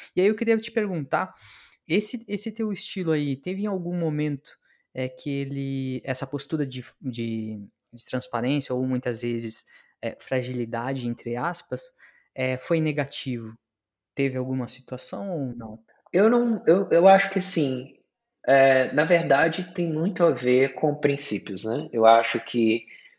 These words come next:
Speaker 2: tanto empresas, quanto pessoas, quanto líderes vão ter princípios. A partir do momento que você procura ambientes que têm a ver com os seus princípios, né?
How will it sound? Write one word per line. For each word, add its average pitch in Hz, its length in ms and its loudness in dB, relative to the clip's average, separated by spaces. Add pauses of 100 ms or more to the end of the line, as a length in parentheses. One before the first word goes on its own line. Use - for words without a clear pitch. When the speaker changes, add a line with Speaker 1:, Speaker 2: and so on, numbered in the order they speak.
Speaker 2:
tanto 135 240 6
empresas, 117 1000 2 (640)
quanto 110 340 -2
pessoas, 113 1200 4
quanto 107 340 -4
líderes 113 480 2
vão 113 120 -2
ter 107 140 -2
princípios. - 760 -8 (500)
A - 80 4
partir - 300 8
do 165 80 0
momento 135 360 0
que 123 80 -6
você 123 280 0
procura 131 640 2
ambientes 110 560 -2
que 107 420 -4 (180)
têm 147 180 6
a 139 60 4
ver 120 140 0
com 120 120 -8
os 117 80 -4
seus - 220 -4
princípios, 107 640 -6
né? 110 220 -8